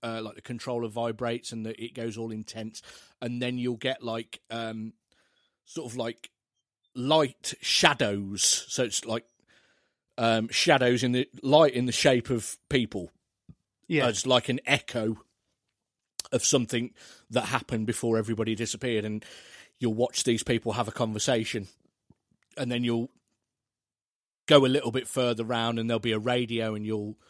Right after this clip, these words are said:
Speaker 1: uh, press the, the radios are all, um, playing number stations, which is pretty cool,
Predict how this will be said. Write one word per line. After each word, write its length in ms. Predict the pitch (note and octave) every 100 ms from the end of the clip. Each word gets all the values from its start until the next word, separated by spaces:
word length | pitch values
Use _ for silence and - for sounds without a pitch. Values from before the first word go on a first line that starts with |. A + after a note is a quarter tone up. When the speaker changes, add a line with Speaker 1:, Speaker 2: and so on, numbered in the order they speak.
| _ _ _ _ -
Speaker 1:
uh, 500 | A2 A2 G#2+ G#2+ G#2+ - _ _ _ -
press 260 | D3+ -
the, 320 | B2+ B2 C3 -
the 120 | A2+
radios 440 | B2 D#3+ D#3+ C#3+ A#2
are 80 | C3+
all, 300 | C3 B2+ -
um, 380 | A#2+ A#2 A2+ A2+
playing 320 | C#3 B2+ A#2
number 260 | B2 C3 A#2
stations, 520 | - - G#2 - G2+
which 180 | G2 -
is 60 | -
pretty 240 | - F#2
cool, 320 | - G2+ F#2+